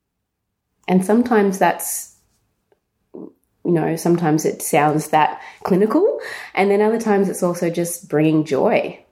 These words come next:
you know, bringing, bringing a joyful experience, um, and also human connection.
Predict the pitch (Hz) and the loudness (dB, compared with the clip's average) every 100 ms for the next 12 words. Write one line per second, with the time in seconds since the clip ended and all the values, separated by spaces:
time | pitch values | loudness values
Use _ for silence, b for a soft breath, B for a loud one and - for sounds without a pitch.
0 | _ _ _ _ 180 160 165 165 165 165 | _ _ _ _ -8 -6 -6 -2 0 2
1 | 160 - - 175 175 170 165 160 160 156 | 2 -2 -2 0 2 0 0 -2 -2 -2
2 | 160 147 - - 156 175 165 - - 151 | -4 -6 -8 -4 -2 0 0 -4 -8 -6
3 | 151 151 151 151 B B B B B B | -4 -2 -4 -6 B B B B B B
4 | B _ _ _ 180 175 170 - 180 175 | B _ _ _ 2 2 0 0 2 2
5 | - - 180 180 170 165 160 - - 151 | 0 -2 0 0 0 0 -2 -2 -2 0
6 | 156 156 | -2 -6